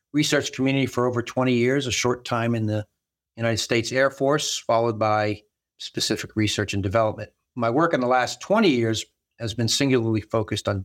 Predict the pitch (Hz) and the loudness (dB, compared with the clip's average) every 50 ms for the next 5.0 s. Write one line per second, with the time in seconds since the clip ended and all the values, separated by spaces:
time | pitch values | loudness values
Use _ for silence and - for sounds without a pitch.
0 | - - 120 127 127 127 113 101 87 87 87 85 - - - 101 - - - - | -2 0 0 0 0 0 -2 -4 -2 -2 -4 -4 -6 -6 -8 -8 -6 -6 -6 -8
1 | _ _ _ _ _ _ _ _ - 110 107 107 104 120 117 110 107 110 113 113 | _ _ _ _ _ _ _ _ -4 -2 -2 0 0 0 2 2 2 2 2 0
2 | 113 - - 131 120 110 107 107 104 101 95 101 92 90 95 - 120 117 113 110 | -2 -2 -4 -2 0 2 4 4 4 2 0 -2 -4 -4 -2 2 2 4 4 4
3 | 107 104 101 98 - - 110 - - 104 101 98 - - 104 98 95 101 - - | 2 0 0 -2 -2 -2 -2 -2 -2 -2 -4 -4 -2 0 0 0 0 -2 -2 -2
4 | 98 98 95 - - - - - - - 110 - - 87 - - 58 62 - | -2 -2 -2 -6 -8 -10 -8 -6 -4 -4 -4 -4 -6 -8 -10 -10 -14 -14 -16